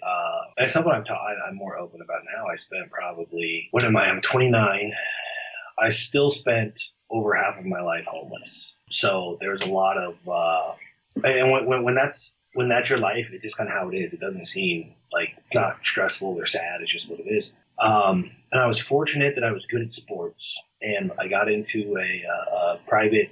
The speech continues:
like, a really nice private Catholic school that was, you know, twenty, twenty-five grand a year or something. And I went for free to play sports. Um, and I, horrible student, you know, like, I didn't go to school half the time. I had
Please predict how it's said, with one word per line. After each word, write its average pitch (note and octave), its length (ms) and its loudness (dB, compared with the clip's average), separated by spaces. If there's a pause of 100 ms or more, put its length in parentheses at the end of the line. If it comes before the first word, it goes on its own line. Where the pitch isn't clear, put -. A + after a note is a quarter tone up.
like, G#2 140 -2
a - 80 -2
really B2+ 360 2
nice A2 300 4
private - 540 2
Catholic - 400 -2
school - 480 -10 (200)
that - 140 2
was, F2 500 -2
you F#2 140 -2
know, D#2+ 160 -2
twenty, F2 380 0
twenty-five E2+ 420 0
grand - 240 -2
a - 80 -12
year - 140 -2
or - 100 0
something. - 340 -4
And - 80 -6
I - 140 -8
went - 220 -18
for - 120 -12
free A#2+ 240 -2
to - 60 -10
play - 140 -14
sports. - 580 -6 (180)
Um, F2+ 580 4 (200)
and - 100 0
I, - 300 0 (180)
horrible G#2 380 0
student, - 380 -10 (200)
you - 80 2
know, - 160 2
like, A#2+ 140 2
I C3 60 4
didn't B2 140 2
go A2+ 40 0
to G#2 60 2
school A#2 320 -2
half A2+ 180 2
the G#2+ 80 -12
time. G#2+ 320 0
I F#2+ 80 -4
had F2+ 280 -8